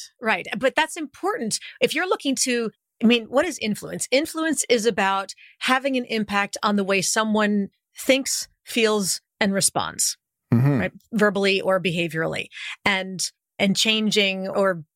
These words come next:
Speaker 1: helping them to make decisions moving forward, et cetera. The board of a major company is somebody that you want their buy-in. You need them to be on board with whatever you are talking about. And if you want to get them to say yes more often, everything that I do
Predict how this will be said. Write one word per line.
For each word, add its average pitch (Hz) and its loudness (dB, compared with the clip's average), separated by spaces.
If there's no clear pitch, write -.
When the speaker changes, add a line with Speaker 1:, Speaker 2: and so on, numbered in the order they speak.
Speaker 1:
helping 208 0
them 202 0
to - -6
make 190 0
decisions 180 0
moving 196 4
forward, 185 0
et 180 -4
cetera. 185 0
The 208 4
board 220 2
of 214 2
a 208 -2
major 214 0
company 302 0
is 240 2
somebody 247 -2
that 233 -2
you 233 -2
want 226 0
their 269 4
buy-in. 240 -2
You 247 -2
need 240 2
them 190 0
to - -2
be 185 -2
on 185 0
board 170 0
with 170 0
whatever 175 0
you 180 -2
are 170 2
talking 175 -2
about. 165 0
And 214 -2
if 214 0
you 277 0
want 269 0
to 220 -2
get 254 2
them 214 -2
to - -6
say 196 0
yes 185 0
more 196 4
often, 180 -4
everything 339 -2
that 277 2
I 233 0
do 185 -8